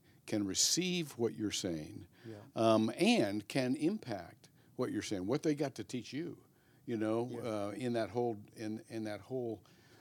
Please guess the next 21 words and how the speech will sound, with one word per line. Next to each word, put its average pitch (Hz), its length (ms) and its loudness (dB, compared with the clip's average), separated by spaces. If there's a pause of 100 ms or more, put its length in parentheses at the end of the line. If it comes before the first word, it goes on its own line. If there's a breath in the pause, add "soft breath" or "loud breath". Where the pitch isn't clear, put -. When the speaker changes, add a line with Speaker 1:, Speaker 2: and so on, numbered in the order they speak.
(120)
Speaker 1:
um, 92 440 0 (360)
uh, 95 240 -8 (140)
dialogue. 107 460 4
I, 123 100 10
you 110 160 4
know, 104 140 4
we, 110 160 6
I've 104 180 0
often 120 260 2
said 92 260 2
that, 90 140 -4 (300)
uh, - 40 -12 (340)
God 110 220 -2
gives, 101 340 0 (560)
uh, 90 260 -4
parents 113 300 4
kids, 107 420 2
not 110 140 0
s-, - 180 -8 (280)
for - 180 -6
the 95 240 -2